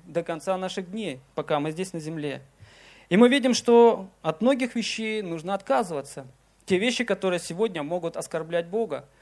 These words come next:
Те вещи, которые могут стать сегодня преградой между тобой, мной и Богом. Енох ходил пред Богом. Мы видим, нет ничего между Енохом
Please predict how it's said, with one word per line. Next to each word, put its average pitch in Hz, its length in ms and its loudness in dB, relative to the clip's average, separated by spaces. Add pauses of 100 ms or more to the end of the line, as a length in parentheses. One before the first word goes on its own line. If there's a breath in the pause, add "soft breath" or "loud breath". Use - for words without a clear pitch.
(280 soft breath)
Те 180 100 2
вещи, 254 220 0
которые 240 300 2
могут 233 260 -2
стать 233 240 -4
сегодня 214 360 -4
преградой 202 500 0
между 160 320 -8
тобой, 180 520 -4 (360)
мной 180 480 -10 (180)
и 147 80 -18
Богом. 139 400 -10 (1120 soft breath)
Енох 247 400 2
ходил 226 300 2
пред 226 200 -6
Богом. 202 460 -2
Мы 185 140 -2
видим, 165 380 -2
нет 220 220 -6
ничего 226 360 -6
между 156 300 -10
Енохом 175 580 -10